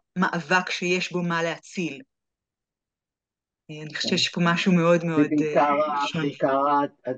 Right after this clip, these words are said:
Speaker 2: ה-, ה-, נקרא לזה, ה-, המישן הזה של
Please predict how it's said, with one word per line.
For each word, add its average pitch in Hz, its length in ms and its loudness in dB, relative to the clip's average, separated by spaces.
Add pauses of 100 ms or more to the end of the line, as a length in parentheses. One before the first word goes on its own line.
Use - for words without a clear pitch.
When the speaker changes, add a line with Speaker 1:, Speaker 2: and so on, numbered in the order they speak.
(100)
Speaker 2:
ה-, - 40 2
ה-, - 200 -4
נקרא 127 300 0
לזה, 135 300 0
ה-, 135 300 -2
המישן 165 480 2
הזה 143 260 -2
של 135 340 -2